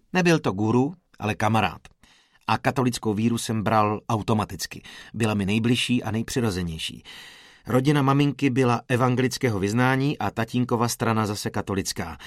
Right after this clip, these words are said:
Nikdo z nich však nebyl praktikující věřící. Možná babička. Když se chcete v životě obětovat pro druhé, nemá to smysl, pokud nemáte život opřený o spiritualitu. Pro většinu lidí je to něco.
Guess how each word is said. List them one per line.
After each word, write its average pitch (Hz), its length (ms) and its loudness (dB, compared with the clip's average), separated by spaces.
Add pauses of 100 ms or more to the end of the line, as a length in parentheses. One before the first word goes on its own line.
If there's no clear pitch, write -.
(360)
Nikdo 143 300 4
z 127 80 0
nich 147 200 0
však 127 220 -4
nebyl 131 300 0
praktikující 123 680 -2
věřící. 104 560 -2 (760)
Možná 101 380 0
babička. 87 480 -4 (640)
Když 131 220 0
se 160 100 2
chcete 160 320 0
v 123 40 -2
životě 135 340 0
obětovat 135 560 0
pro 123 160 0
druhé, 120 420 0 (400)
nemá 139 340 2
to 151 120 -2
smysl, 127 440 -2 (160)
pokud 143 380 -4
nemáte 120 460 -2
život 101 380 -2
opřený 107 460 -6
o 104 80 -14
spiritualitu. 82 840 -6 (760)
Pro 123 140 -2
většinu 120 380 2
lidí 110 400 0
je 110 300 2
to 98 220 0 (240)
něco. 107 360 -4